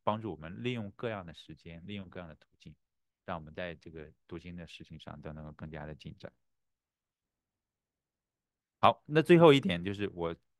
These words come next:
最后一个见证呢，就是讲行道和听道。那刚才讲到读经，那亚森牧师在一开始的第二个地方讲呢，说你听了神的道就照着去做的，就像一个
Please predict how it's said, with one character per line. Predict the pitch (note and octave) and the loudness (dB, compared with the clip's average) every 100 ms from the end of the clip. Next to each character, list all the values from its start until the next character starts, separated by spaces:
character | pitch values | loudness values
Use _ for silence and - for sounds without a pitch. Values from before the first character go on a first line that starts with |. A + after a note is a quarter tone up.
| _ | _
最 | A#2+ A#2 | 0 2
后 | |
一 | G#2 | 2
个 | G2+ | 0
见 | - G#2+ | 0 0
证 | F#2+ F#2+ | 0 -2
呢， | E2+ | -2
就 | D#2+ F#2+ | -4 -6
是 | F2+ | -6
讲 | D#2+ D2 _ _ _ _ _ - | -6 -6 _ _ _ _ _ -10
行 | - G2 A2+ | -4 -2 0
道 | C3 F2 | 0 0
和 | F#2 | -6
听 | - F#2 F#2 | -12 -16 -14
道。 | - _ _ _ _ _ _ | -16 _ _ _ _ _ _
那 | A#2+ | -4
刚 | B2 C#3+ | 2 2
才 | C3+ | 2
讲 | E2 | -2
到 | F#2 | -4
读 | F#2 E2+ | -6 -8
经， | F2 G#2 A2+ - _ _ _ _ _ _ _ _ | -4 -4 -6 -12 _ _ _ _ _ _ _ _
那 | - A#2+ G#2+ - | 0 0 0 -6
亚 | - G2 | -4 -2
森 | G#2+ B2 | -2 -4
牧 | B2 | -2
师 | C3+ | 0
在 | B2 | 2
一 | A#2+ | 0
开 | A#2+ | -2
始 | A2+ F2 | -4 -8
的 | E2 | -12
第 | - B2+ | -4 2
二 | B2+ A2 | 4 4
个 | G2 | 0
地 | F#2+ | -4
方 | F#2+ F2 | -6 -6
讲 | D#2+ D2 | -8 -10
呢， | D#2 D#2 | -12 -10
说 | F#2+ F2+ F2+ _ _ _ _ _ | -8 -8 -10 _ _ _ _ _
你 | - | -16
听 | G2 D#3 E3 | -10 -4 -2
了 | D3+ | -2
神 | - G2+ | -4 -8
的 | A2+ | -4
道 | B2 G2 | -2 -2
就 | G#2 | -4
照 | C3 A2+ | -6 -6
着 | G2 | -6
去 | - G#2 | -10 -10
做 | - A2+ | -6 -6
的， | D#2 D2+ | -6 -10
就 | G2+ | -10
像 | F#2+ F#2+ | -8 -10
一 | E2+ F2 | -10 -8
个 | F2 D#2 | -8 -8